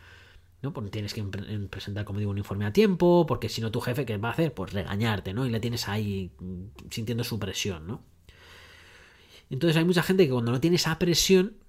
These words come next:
pues procrastina muchísimo y deja de hacer lo que tiene que hacer porque, oye, no tengo que rendir cuentas a nadie, por lo tanto, oye, si esto lo hago o no lo hago, como na-, no, no hay ningún impacto, pues entonces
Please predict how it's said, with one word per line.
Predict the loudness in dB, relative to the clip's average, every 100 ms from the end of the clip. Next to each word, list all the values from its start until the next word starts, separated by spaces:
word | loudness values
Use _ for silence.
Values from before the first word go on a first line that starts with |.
| -10
pues | -6 -6
procrastina | -2 -4 -2 -4 -2 -2 0
muchísimo | -2 -2 -2 -2 -4 -6 -6
y |
deja | -2 0 2
de | 2
hacer | 2 2 2
lo | 0
que | 0
tiene | 2 2 2
que |
hacer | 2 4 4
porque, | 4 0 0 -2 -6 -20 -20 -20 -8
oye, | -2 -2 -4 -8
no | -6 2
tengo | 4 6 4
que | 2
rendir | 2 -2 -2
cuentas | -2 -2 -4
a | -2
nadie, | 2 2
por | 2
lo | 0
tanto, | 0 2 2
oye, | 2
si | 2 -2
esto | 0 2
lo | 4
hago | 4 2 -2 -10 -18 -4
o | 0
no | 4
lo | 6 8
hago, | 6 2
como | 0 0
na-, | 0 -2
no, | -2 2 2 2
no | 4 4
hay | 6
ningún | 4 4 4
impacto, | 4 2 0 0 -2 -10 -12 _ _ _
pues | -4 -4
entonces | -2 -2 0 -2